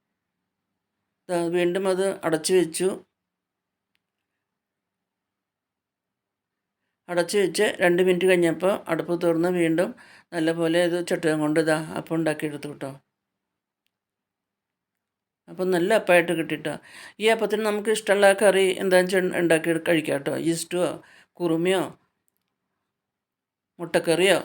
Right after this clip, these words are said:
എന്ത് വേണേലും നമുക്ക് ഉണ്ടാക്കി ഈ അപ്പത്തിൻ്റെ കൂടെ കഴിക്കാം കേട്ടോ. ഞാനുണ്ടാക്കിയത് ഇന്ന് മുട്ടക്കറിയായിരുന്നു. ഞാൻ പലതരം മാറ്റി മാറ്റി ഉപയോഗിക്കാറുണ്ട്. ഇന്ന് മുട്ടക്കറിയാണ് കേട്ടോ ഉണ്ടാക്കിയത്. അപ്പോൾ ഇന്നത്തെ ഈ ചെറിയ വീഡിയോ എല്ലാവർക്കും ഇഷ്ടമായെന്ന് വിചാരിക്കുന്നു.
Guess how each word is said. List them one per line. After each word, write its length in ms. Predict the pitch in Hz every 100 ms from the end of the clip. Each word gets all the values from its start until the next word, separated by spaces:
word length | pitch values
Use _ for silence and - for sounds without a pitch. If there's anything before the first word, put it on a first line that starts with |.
| -
എന്ത് 160 | 165 160 220
വേണേലും 280 | 208 185 185
നമുക്ക് 200 | 180 185
ഉണ്ടാക്കി 280 | 180 170 165 180
ഈ 20 |
അപ്പത്തിൻ്റെ 320 | 180 165 156 156
കൂടെ 120 | 160 160
കഴിക്കാം 280 | 165 143 143
കേട്ടോ. 160 | 143 139 - - - 180
ഞാനുണ്ടാക്കിയത് 640 | 170 160 214 214 196 190 196
ഇന്ന് 120 | 190 196
മുട്ടക്കറിയായിരുന്നു. 840 | 175 165 156 170 170 156 151 156 196 - 165
ഞാൻ 100 | 165 190
പലതരം 420 | 185 196 202 220
മാറ്റി 200 | 208 196 208
മാറ്റി 200 | 202 214 208
ഉപയോഗിക്കാറുണ്ട്. 540 | 196 185 190 196 196 180
ഇന്ന് 180 | 175 226 - - - - -
മുട്ടക്കറിയാണ് 560 | 175 175 170 185 175 156
കേട്ടോ 160 | 165 165
ഉണ്ടാക്കിയത്. 540 | 151 143 147 143 139 139 135 _ _ _ _ _ _ _ _ _ _ _ _ _ _ _ _ _ _ _ _ _
അപ്പോൾ 160 | 165 185 185
ഇന്നത്തെ 300 | 175 165 202
ഈ 40 | 208 208
ചെറിയ 240 | 175 185 196
വീഡിയോ 300 | 185 170 175 190 - _ _ _ _ _ _ _
എല്ലാവർക്കും 500 | 165 160 160 160 185 196
ഇഷ്ടമായെന്ന് 380 | 185 175 165 175
വിചാരിക്കുന്നു. 520 | 180 165 160 160 160